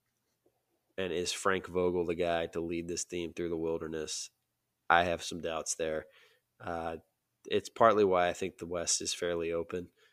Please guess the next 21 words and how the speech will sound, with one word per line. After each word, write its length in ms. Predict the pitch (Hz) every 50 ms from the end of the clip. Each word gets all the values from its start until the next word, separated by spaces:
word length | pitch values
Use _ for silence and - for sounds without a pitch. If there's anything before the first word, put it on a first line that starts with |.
| _ _ _ _ _ _ -
that 140 | 87 82 85
I, 100 | 85 82 - -
I 80 | 90
just 200 | 87 92 95 -
don't 220 | - 98 90 80 -
trust 360 | - 90 85 82 - - -
this 180 | 90 85 -
very 540 | - 90 90 85 85 85 85 82 82 90 87 - _ _ -
magnetic, 840 | 98 95 95 90 87 85 92 92 90 87 90 87 - - - - _ _
star-studded, 920 | - - - - - 98 90 85 82 - - - 90 90 87 87 82 80 - _ _ _ _ _ _ _ _ _ _ _ _ _ _ _ -
uh, 180 | - 85 76 80
Phoenix 480 | - - - 98 95 90 82 - - -
team 240 | - 92 87 82 82
that's 180 | 80 - - - _ _ _
probably 300 | - 95 101 110 117 113
gonna 100 | 110 107
be 60 | 107
willing 260 | 104 107 104 104 101
to 60 | 98 -
throw 140 | 110 107 101
money 380 | 95 92 92 90 85 78 -